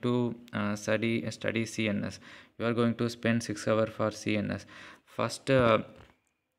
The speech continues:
uh, study a stroke, uh, seizure, migraines, meningitis, and, uh, uh, Parkinson, uh, myasthenia gra-, gravis, and these topics, and vasculitis, uh,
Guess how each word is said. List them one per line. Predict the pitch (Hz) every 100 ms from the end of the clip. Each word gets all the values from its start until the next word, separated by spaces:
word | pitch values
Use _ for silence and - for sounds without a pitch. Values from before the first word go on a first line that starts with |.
| _
uh, | - 98 101
study | - - - 104 107 117 120
a | 113
stroke, | - - 113 110 -
uh, | 98 101
seizure, | 101 110 104 113 107
migraines, | 104 101 104 110 107 -
meningitis, | 101 104 104 107 110 107 - - - -
and, | 101 104 104
uh, | 104 107 - - _
uh, | 110
Parkinson, | 95 113 110 117 110 113 113 120 - -
uh, | 101
myasthenia | 101 101 104 - 107 104
gra-, | 104 101 101
gravis, | - 107 107 110
and | 104
these | 104 104
topics, | 107 95 127 -
and | 117
vasculitis, | 104 104 113 110 110 113
uh, | -